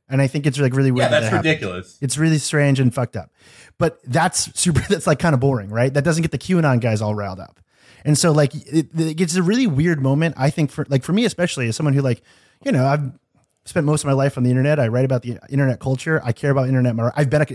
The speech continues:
Speaker 1: and I've been an internet moderator. And, like, it's boring stuff and the whole world cares about it, but they don't care about the boring stuff. They wanna care about, like, the fanciful stuff that, like, isn't real or, like,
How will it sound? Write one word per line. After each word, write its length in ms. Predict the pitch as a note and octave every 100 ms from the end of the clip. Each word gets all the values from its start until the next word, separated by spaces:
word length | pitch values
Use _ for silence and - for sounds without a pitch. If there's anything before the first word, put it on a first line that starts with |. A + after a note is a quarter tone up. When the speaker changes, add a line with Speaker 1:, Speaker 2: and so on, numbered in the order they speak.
| C3+
Speaker 1:
and 160 | C#3 -
I've 180 | C3 A2
been 160 | D3+
an 120 | C#3+
internet 300 | C3+ C#3+ C3
moderator. 500 | A#2+ B2 A2+ G2 A2+ - _ - - -
And, 160 | D#3+
like, 320 | E3 D3+ - _ _ _
it's 160 | E3
boring 340 | C3+ F3 F3 D#3+
stuff 360 | - F#3+ C#3+ -
and 100 | C#3+
the 40 |
whole 220 | C3 G3 D#3+
world 200 | D#3 C3+
cares 240 | F#3 E3+
about 180 | D3 C3
it, 60 |
but 100 | B2
they 60 | C3
don't 240 | D3 F3+
care 160 | - E3
about 180 | D#3 D3
the 60 |
boring 280 | A#2 G3+ F#3
stuff. 300 | B2 A#2+ B2
They 80 | D3
wanna 180 | D3+ D#3
care 160 | -
about, 180 | D3+ D3
like, 220 | C#3 C3+
the 100 | -
fanciful 760 | C#3 - - E3 F#3 E3 - C3+
stuff 300 | - C#3 -
that, 80 | C3
like, 200 | B2+ C#3
isn't 240 | C3+ A#2+
real 420 | B2+ F3+ A#2+ -
or, 140 | - C#3
like, 280 | C3+ A#2+